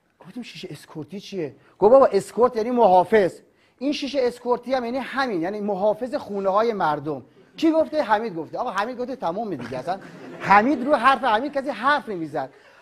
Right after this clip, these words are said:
آقا، ما بیست روز تو راه مدرسه دیگه شروع می‌کردیم: «آقا، یه شیشه‌ای تو تهران ساخته شده به اسم شیشه اسکورتی. آقا، هواپیما بهش حمله می‌کنن، می‌خورن بهش، برمیگردن.» اینقدر. ما هر دو سه هفته‌ای بچه‌های محلمون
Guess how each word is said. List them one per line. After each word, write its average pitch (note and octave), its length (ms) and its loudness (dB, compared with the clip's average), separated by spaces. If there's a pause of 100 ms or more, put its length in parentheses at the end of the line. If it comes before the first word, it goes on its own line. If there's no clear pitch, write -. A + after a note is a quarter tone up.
(120)
آقا، C#4 280 6
ما C#4 160 2
بیست A3+ 460 -4
روز G#3+ 220 -8
تو B3+ 120 -8
راه C4+ 180 4
مدرسه A3 560 0
دیگه A#3 180 -8
شروع A#3 220 -8
می‌کردیم: G3+ 320 -4
«آقا، G3+ 280 -2
یه A#3+ 120 -6
شیشه‌ای A3 360 -8
تو B3 100 -12
تهران A3 320 -6
ساخته G#3+ 260 -10
شده A3+ 200 -8
به A3+ 100 -4
اسم A#3+ 200 -4 (360)
شیشه G#3 320 -4
اسکورتی. G3+ 680 -4
آقا، A3 220 -2
هواپیما G3+ 500 -2
بهش B3 200 -4
حمله G#3+ 280 -6
می‌کنن، B3+ 360 -6
می‌خورن C4 460 -2
بهش، B3 160 -6
برمیگردن.» D3+ 840 -4 (440)
اینقدر. C#4 800 4 (2500)
ما B3+ 240 -2
هر A#3 340 -6
دو F#3 240 -8
سه G3 180 -8
هفته‌ای F#3 680 -8
بچه‌های E3+ 640 -4
محلمون C4+ 680 -6